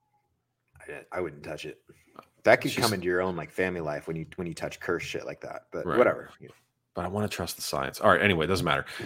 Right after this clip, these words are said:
Speaker 2: Uh, feature prelim, Ignacio Bahamondes taking on Rong Zhu. Rong Zhu at eighteen and four,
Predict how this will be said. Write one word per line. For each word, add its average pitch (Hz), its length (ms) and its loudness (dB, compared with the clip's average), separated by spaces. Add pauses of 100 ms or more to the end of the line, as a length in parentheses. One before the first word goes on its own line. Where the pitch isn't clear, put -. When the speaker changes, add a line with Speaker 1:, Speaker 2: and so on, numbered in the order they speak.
(120)
Speaker 2:
Uh, 90 200 4 (220)
feature 120 300 8
prelim, 110 340 8
Ignacio 98 480 6
Bahamondes 87 640 4
taking 92 240 -2
on 82 120 0
Rong 85 280 2
Zhu. 113 280 4
Rong 92 220 4
Zhu 104 220 2
at - 140 -4
eighteen 95 540 -2
and 80 160 -6
four, 107 420 4